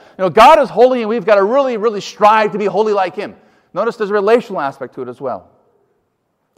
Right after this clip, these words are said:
We are to be holy, notice, or the Israelites are to be holy to me, the Lord, in relation to him. Why?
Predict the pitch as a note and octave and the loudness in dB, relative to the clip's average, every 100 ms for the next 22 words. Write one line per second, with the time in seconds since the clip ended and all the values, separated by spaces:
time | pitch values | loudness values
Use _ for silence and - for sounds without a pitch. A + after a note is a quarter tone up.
0 | _ - D#3 D#3 D3+ C#3+ D#3 C#3 A#3 D4+ | _ -10 -4 -4 -4 -8 -12 -8 -6 -4
1 | B2 F2 F#2 - A#2 G#2+ A#2+ _ G#2 G2 | -6 -14 -20 -16 -12 -12 -14 _ -18 -16
2 | B2 C#3 A#2 A2+ B2 - - B2+ G#2+ G#3+ | -16 -12 -12 -12 -18 -20 -20 -18 -10 -10
3 | C3 A2 _ _ - - B3+ C#4 D4 D4+ | -10 -12 _ _ -20 -10 -8 -8 -8 -8
4 | F#4 D4+ D#2+ - _ _ _ D3+ B3 E4+ | -6 -8 -12 -20 _ _ _ -12 -10 -10
5 | D#2 _ _ _ _ _ - F3 F#3 F#3+ | -14 _ _ _ _ _ -14 -6 -6 -4
6 | B3 C4+ D#4 C#4 - B3+ G3 D#4+ - - | -6 -6 -12 -14 -14 -16 -12 -12 -10 -8
7 | C#4 | -8